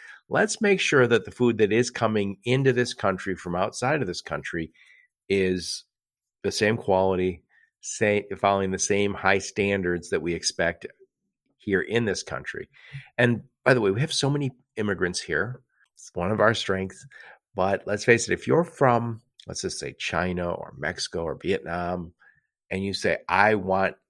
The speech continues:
a certain spice or a certain food that I can't get at my local Walmart or my local Meijer,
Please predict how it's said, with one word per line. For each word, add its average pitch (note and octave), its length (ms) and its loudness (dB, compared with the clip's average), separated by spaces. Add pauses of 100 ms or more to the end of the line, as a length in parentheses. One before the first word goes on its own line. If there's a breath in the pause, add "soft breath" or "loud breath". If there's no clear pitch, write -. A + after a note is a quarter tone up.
a F#2+ 80 -4
certain D3 500 0
spice A2 640 6
or - 200 -4
a D#2+ 60 -2
certain B2+ 540 0
food A2+ 540 2
that G2 160 2
I G#2+ 160 6
can't - 400 -4
get G2 320 2
at F#2+ 180 -2
my E2+ 140 -2
local F#2 500 -2
Walmart G#2 520 6
or E2+ 60 -2
my E2+ 160 -2
local F#2+ 320 -2
Meijer, G#2 420 4